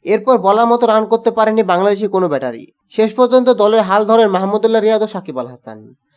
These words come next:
সাকিব আল হাসান চৌত্রিশ বলে আঠাশ রান করে সাজঘরে ফিরেন। অপর প্রান্তে থাকা মাহমুদুল্লাহ রিয়াদ আঠাশ বলে চল্লিশ রান করে সাজঘরে ফিরেন।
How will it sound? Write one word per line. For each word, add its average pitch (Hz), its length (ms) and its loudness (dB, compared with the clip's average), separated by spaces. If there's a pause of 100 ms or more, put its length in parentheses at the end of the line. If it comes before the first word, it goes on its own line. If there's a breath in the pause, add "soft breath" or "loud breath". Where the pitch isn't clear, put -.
(180)
সাকিব 185 240 0
আল 262 120 4
হাসান 254 240 -2
চৌত্রিশ 220 380 0
বলে 233 180 2
আঠাশ 214 300 -4
রান 226 100 -2
করে 226 160 0
সাজঘরে 143 480 -6
ফিরেন। 117 340 -14 (320)
অপর 233 260 2
প্রান্তে 247 300 2
থাকা 247 240 0
মাহমুদুল্লাহ 214 500 0
রিয়াদ 240 180 2
আঠাশ 208 340 -4
বলে 233 160 2
চল্লিশ 214 340 -2
রান 226 120 0
করে 226 160 0
সাজঘরে 156 420 -8
ফিরেন। 117 380 -20